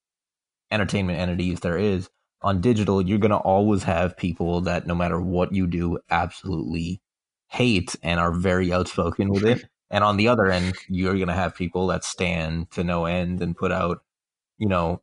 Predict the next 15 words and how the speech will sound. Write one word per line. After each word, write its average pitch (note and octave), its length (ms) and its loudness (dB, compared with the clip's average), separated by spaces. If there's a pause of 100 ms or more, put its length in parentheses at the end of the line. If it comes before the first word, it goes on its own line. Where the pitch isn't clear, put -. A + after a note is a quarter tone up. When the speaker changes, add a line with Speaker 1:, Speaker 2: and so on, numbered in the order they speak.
(140)
Speaker 1:
uh, E2+ 500 2 (760)
video G2+ 420 2
after F#2+ 280 2
video G2+ 480 2
and F2 120 -2
tweet G#2+ 220 0
after F#2+ 300 0
tweet F#2+ 320 0
about F2 400 -2
how F2+ 200 0
you F2+ 160 -2
can F2+ 200 -4
do F#2 120 -2
no E2+ 180 -4
wrong. E2+ 360 -4